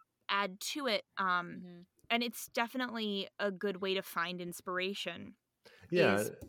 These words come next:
Speaker 1: pull from existing media, and then how do you morph that into something that's your own?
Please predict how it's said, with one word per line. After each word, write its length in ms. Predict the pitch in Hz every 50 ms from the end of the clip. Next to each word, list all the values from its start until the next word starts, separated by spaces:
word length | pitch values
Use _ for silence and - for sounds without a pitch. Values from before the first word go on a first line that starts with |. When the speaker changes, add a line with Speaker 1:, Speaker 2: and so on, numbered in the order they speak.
| - - -
Speaker 1:
pull 160 | 220 208 208 208
from 280 | - - 214 196 190
existing 540 | 185 175 165 190 180 - - - 190 180 180
media, 400 | 190 196 196 196 190 185 180 180 -
and 120 | - 185 180
then 80 | 180
how 160 | 175 180 180
do 80 | 175 175
you 80 | 175 175
morph 340 | 170 175 180 175 180 - -
that 140 | 180 165 170
into 160 | 165 165 -
something 260 | - 190 175 196 180
that's 180 | 175 170 - -
your 140 | 175 175
own? 320 | 180 180 175 - - 240